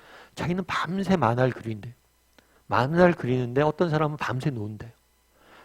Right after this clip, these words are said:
근데 그 사람 밤새 놀고 새벽에 잠깐 만화 그려도 자기보다 만화를 너무 잘 그리는 거예요. 그래서 한 번은 그런 생각이 들었대요. "아, 나는 재능이 없나 보다.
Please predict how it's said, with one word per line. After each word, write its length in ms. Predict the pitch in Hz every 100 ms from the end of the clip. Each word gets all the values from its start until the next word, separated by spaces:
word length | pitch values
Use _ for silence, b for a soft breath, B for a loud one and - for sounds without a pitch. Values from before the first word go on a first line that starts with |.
| B
근데 180 | 190 208
그 140 | 147
사람 180 | 165 175
밤새 320 | - 120 147
놀고 400 | 147 127 151 151
새벽에 320 | - 208 208
잠깐 420 | - - 127 185
만화 260 | 151 110 131
그려도 440 | 117 113 139 226 B B B
자기보다 460 | - 117 170 196
만화를 340 | 165 107 156 143
너무 300 | 107 156 247
잘 180 | - 107
그리는 260 | 123 135 -
거예요. 160 | _ _ _ _ _ _ _ _ _ _ _ _ _ _ _ _ b b b
그래서 320 | 131 147 143
한 140 | 151 143
번은 180 | 143
그런 220 | 131 127 131
생각이 220 | 139 123
들었대요. 320 | 110 - 113
"아, 220 | 107 117
나는 300 | 107 104 139 -
재능이 420 | 113 117 147 170
없나 260 | 110 117
보다. 240 | 113 -